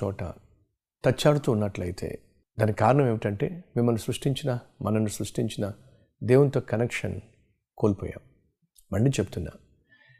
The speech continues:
సెల్ ఫోన్కి బ్యాటరీ లేకపోతే, ఛార్జింగ్ లేకపోతే అది పని చేయదు. ఈరోజు నువ్వు కూడా దేవునితో కనెక్షన్ లేకపోతే పని చేయవు, పని చేయట్లేదు, అది వాస్తవం. నీ జీవితంలో ఏది పని చేయటంలా.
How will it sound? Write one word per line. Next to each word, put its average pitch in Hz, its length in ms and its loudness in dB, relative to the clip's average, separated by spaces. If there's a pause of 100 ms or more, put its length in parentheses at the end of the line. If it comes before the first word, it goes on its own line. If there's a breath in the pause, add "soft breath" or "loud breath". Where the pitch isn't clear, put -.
(140 soft breath)
సెల్ 151 300 4
ఫోన్కి 160 340 4
బ్యాటరీ 123 280 2
లేకపోతే, 107 540 -2 (100)
ఛార్జింగ్ 110 340 2
లేకపోతే 92 400 -6
అది 80 100 -10 (140)
పని 113 140 2 (120)
చేయదు. 69 260 -8 (480)
ఈరోజు 104 280 0
నువ్వు 104 200 0
కూడా 117 220 2
దేవునితో 104 380 -2
కనెక్షన్ 104 460 -6
లేకపోతే 95 560 -8 (280)
పని 98 140 0
చేయవు, 87 320 -10 (340)
పని 165 160 4 (140)
చేయట్లేదు, 139 520 0 (340)
అది 113 100 0
వాస్తవం. 92 420 -6 (840 soft breath)
నీ 135 100 6
జీవితంలో 160 420 6
ఏది 131 160 4
పని 107 220 0
చేయటంలా. 87 420 -8